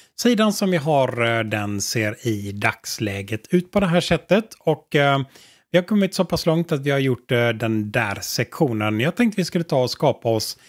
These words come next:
ett par sektioner till. Eh, jag vill ha en sektion med lite enkel text, eh, en vanlig ljussektion. Jag vill gärna alternera så att vi har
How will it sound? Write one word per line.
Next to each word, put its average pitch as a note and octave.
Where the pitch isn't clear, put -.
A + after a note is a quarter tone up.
ett -
par C3+
sektioner G#2+
till. A#2+
Eh, A#2+
jag D3+
vill A#3+
ha A3+
en G3
sektion D3
med C3+
lite A#2+
enkel A#2
text, -
eh, C3+
en C3+
vanlig G#2+
ljussektion. F3+
Jag A#2
vill A#2
gärna A2
alternera A#2
så -
att A2
vi C3
har A2